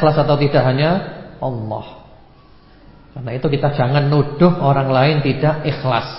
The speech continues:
Jangan kita mengklaim diri kita ikhlas. Sudahlah, ikhlas serahkan Allah, nggak ada yang tahu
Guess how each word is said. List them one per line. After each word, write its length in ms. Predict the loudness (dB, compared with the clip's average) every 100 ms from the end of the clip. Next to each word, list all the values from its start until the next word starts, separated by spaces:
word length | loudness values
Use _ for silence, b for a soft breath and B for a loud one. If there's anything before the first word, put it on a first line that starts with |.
| -18 -20 -20 -20 -20 -20 b b b
Jangan 400 | 2 4 6 4 4
kita 160 | 4 4
mengklaim 560 | 4 2 2 2 4
diri 160 | 4 4
kita 300 | 2 4 4 2 -2 -12 -12 -6
ikhlas. 880 | -4 -4 -4 -4 -4 -4 -10 -18 -20 -20 -20 -12 -4
Sudahlah, 400 | 0 2 2 0
ikhlas 320 | 2 2 2
serahkan 400 | 0 -2 -2 -2
Allah, 560 | 0 2 0 0 -8 -8
nggak 120 | -6
ada 120 | -2
yang 120 | -2 0
tahu 160 | 0